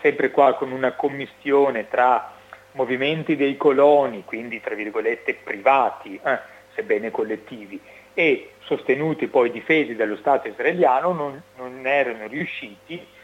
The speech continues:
ma con questo, eh, con questo governo e, e con l-, con queste misure, eh, potrebbero anche riuscirci o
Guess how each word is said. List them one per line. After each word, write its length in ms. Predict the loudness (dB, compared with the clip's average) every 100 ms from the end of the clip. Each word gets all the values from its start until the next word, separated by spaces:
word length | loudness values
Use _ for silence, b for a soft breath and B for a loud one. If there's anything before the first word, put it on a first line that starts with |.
| B B B _ 0
ma 260 | 2 2
con 200 | -2 -6
questo, 500 | -2 -2 -2 -6 -6
eh, 340 | -6 -6 -6 -8
con 140 | -12 -12
questo 280 | -10 -8
governo 460 | -2 4 6 4 2
e, 120 | -4 -4
e 220 | -6 -6
con 200 | -10 -12
l-, 400 | -10 -10 -10 -12
con 160 | -14 -6
queste 320 | -4 -4 -6
misure, 720 | -8 -6 -6 -2 2 0 -2 B B B _ _
eh, 540 | -8 -8 -10 -12 -14 B B B B -6
potrebbero 600 | -4 -2 2 4 6 6
anche 360 | 4 2 -4
riuscirci 640 | -12 -10 -2 0 -2 -8 -6
o 240 | -4 -4